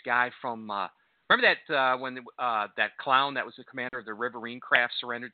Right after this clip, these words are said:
to the, uh, Iranian Revolutionary Guards, the guys that were, look, they, they were on, like, little canoes. You know, we completely outgunned them and everything.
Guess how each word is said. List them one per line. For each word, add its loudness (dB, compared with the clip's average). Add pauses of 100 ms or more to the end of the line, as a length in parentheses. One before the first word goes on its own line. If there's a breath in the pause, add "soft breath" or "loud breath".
to -14
the, -8
uh, -4 (340)
Iranian -2
Revolutionary -2
Guards, 6
the -6
guys 4
that -2
were, -6
look, -4
they, -2
they -4
were -2
on, -2
like, -4
little -6
canoes. -6 (560 loud breath)
You -2
know, 6
we 2
completely 0
outgunned 4
them 0
and -2
everything. -4